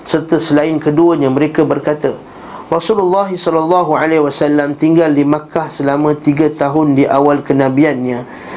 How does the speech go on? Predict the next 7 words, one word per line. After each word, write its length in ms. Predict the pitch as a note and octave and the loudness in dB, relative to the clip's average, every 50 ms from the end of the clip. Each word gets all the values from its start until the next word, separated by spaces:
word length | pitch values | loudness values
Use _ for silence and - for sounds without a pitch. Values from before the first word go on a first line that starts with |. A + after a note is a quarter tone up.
| - - - | -16 -14 -8
secara 520 | - - D3+ D3 - D#3+ D3+ D3+ D#3+ D#3 | -4 -4 -2 0 0 0 0 0 0 0
sembunyi-sembunyi." 1000 | D3+ D#3 - D3 C#3+ C#3 D3 D3+ D#3 D3+ D3 C#3+ - C#3+ C#3 C#3 C#3+ C#3+ C#3+ B2+ | 0 0 0 2 2 2 4 4 4 4 2 2 2 2 4 4 4 4 4 4
Maksudnya 320 | A#2+ B2 A#2+ C#3 - C#3+ D3 | 2 0 0 0 2 2 2
Nabi 240 | C#3 C3 C#3 C3+ C3 | 2 2 2 2 2
berdakwah 360 | C3+ B2 A#2 - C#3+ C#3 C3+ | 2 0 2 2 2 0 0
secara 440 | - - C#3 C3 C#3+ E3+ G#3 G3+ - - - - - - - | 0 0 0 2 2 2 0 -2 -6 -12 -18 -20 -18 -16 -10
sembunyi-sembunyi. 600 | - C3+ C3 C3 A#2+ - - B2+ B2 A2+ A2 | -4 0 0 0 2 2 0 0 2 2 0